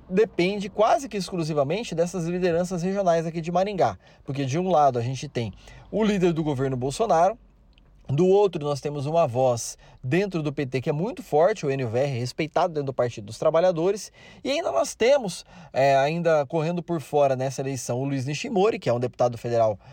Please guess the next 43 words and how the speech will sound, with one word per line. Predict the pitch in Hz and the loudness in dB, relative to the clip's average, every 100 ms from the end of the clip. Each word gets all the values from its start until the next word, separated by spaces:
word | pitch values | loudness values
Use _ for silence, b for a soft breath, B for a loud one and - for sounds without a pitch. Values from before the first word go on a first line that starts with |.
| B - | B -6
é, | |
relevante | 110 139 170 143 139 180 170 | -2 0 2 0 0 0 -2
aqui | 127 | -8
de | 117 | -6
Maringá, | 117 131 147 123 165 151 | -2 -2 0 2 2 2
já | 110 | -2
tá, | - 123 117 B B B B | 0 0 0 B B B B
já | 120 117 | -4 -2
vem | 131 | -2
com | 139 131 | -2 0
vários | 156 160 | 2 0
mandatos, | 151 143 113 131 143 - 120 - B B B | -2 -4 0 2 0 -4 -14 -14 B B B
é, | 120 | -2
exercendo | 135 143 156 - 143 143 127 123 135 127 | 0 0 -2 -4 -2 -2 -2 -6 -8 -6
essa | - 131 156 | -4 -2 -4
função. | 196 226 - 208 311 b b b - | -6 -6 0 0 -2 b b b -4
E | 285 208 - | -4 -4 -6
o | |
Sargento | 262 311 262 254 - | -2 0 0 -4 2
Faur, | 285 240 226 - _ | 4 4 0 -6 _
que | - | -4
defendeu | 190 202 233 202 190 | 0 0 0 2 2
o | 190 | 2
Bolsonaro | 160 160 165 147 170 180 | 0 -2 0 2 4 2
antes | 208 269 302 170 | 2 0 -6 -4
da | 143 | -2
eleição | 135 127 156 | -2 -4 -4
dele, | 180 202 202 190 175 175 B B | 0 0 2 0 -2 -8 B B
é, | - 113 117 110 107 107 104 104 | -4 0 2 0 -2 -8 -14 -4
votou | 127 208 - 180 226 | 2 2 2 4 4
no | 208 | 4
Bolsonaro, | 135 139 - 127 120 170 170 127 | 0 -4 -2 0 2 4 4 2
enfim, | 156 - 160 | -2 -10 -10
fez | 127 170 175 | -6 -6 -4
campanha | 214 185 185 202 | -6 0 2 2
pro | 165 | -2
Bolsonaro, | 143 151 156 143 170 | -4 -4 0 2 2
é | 190 | 2
um | |
fiel | 185 - 202 208 262 | -4 -6 0 2 2
escudeiro | - 233 185 190 | -2 -6 -2 -2
do | 180 | -2
Bolsonaro. | 165 175 - 190 139 104 | -6 -6 -4 0 2 0